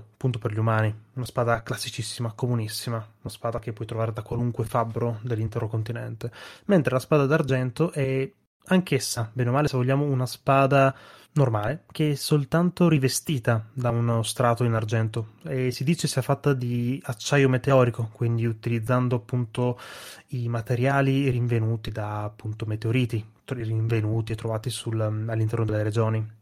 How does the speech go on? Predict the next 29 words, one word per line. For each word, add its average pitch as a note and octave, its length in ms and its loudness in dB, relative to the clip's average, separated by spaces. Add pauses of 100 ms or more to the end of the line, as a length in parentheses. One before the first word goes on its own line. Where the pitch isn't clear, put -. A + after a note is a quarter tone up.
(160)
e - 80 -8
viene D#3 160 2
utilizzata D#3+ 400 4
appunto D3+ 320 2
per C3+ 120 0
i C3 40 2
suoi - 160 0
poteri, B2 520 2 (340)
diciamo, A2+ 720 -2
a-, C3+ 160 -10 (180)
dell'arge-, B2+ 640 0
del B2 120 0
suo B2 120 0
rivestimento A#2+ 400 0
d'argento, C3+ 560 2 (100)
perché C3 440 0
i C3 140 4
mostri, B2 520 -2 (140)
principalmente A2+ 520 0
la A2 60 0
maggior A2 300 0
parte A#2+ 340 2
dei G#2+ 100 2
mostri A2+ 380 0
nell'intero A2 800 2
mondo A#2 360 2
di G#2+ 120 -4
The A2+ 80 0
Witcher, A#2 440 0